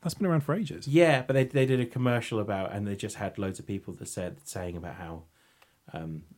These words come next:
Speaker 2: it ma-, makes them feel like they can finally play games, basically.
Speaker 1: It is actually a really good thing to do. Like, I mean,
Speaker 2: Great thing to do.
Speaker 1: they're taking quite a loss on it for e-,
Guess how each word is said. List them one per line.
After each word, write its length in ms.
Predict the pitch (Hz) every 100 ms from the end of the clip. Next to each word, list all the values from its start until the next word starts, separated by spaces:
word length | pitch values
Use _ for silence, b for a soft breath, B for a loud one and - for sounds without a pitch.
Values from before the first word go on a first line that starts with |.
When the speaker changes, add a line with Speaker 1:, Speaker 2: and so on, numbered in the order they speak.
| _ _
Speaker 2:
it 100 | 101
ma-, 240 | 95 90 87
makes 220 | 110 90 -
them 80 |
feel 120 | 98 87
like 100 | -
they 80 |
can 120 | 82 90
finally 300 | 85 80 80
play 180 | 80 78
games, 280 | 76 76 78
basically. 500 | 76 73 - - - _ _ _ -
Speaker 1:
It 80 | 196
is 120 | 170
actually 200 | 139 123
a 40 |
really 140 | 107 95
good 120 | 95
thing 140 | 98
to 80 | 87
do. 180 | - 92
Like, 140 | 110 110
I 40 |
mean, 60 | 123
Speaker 2:
Great 200 | 120 -
thing 140 | 127
to 80 | -
do. 140 | - - _
Speaker 1:
they're 80 | 139
taking 320 | 143 202 - 127
quite 220 | 131 117
a 60 |
loss 260 | 110 135 -
on 120 | 82
it 180 | 85 - -
for 160 | -
e-, 100 | 127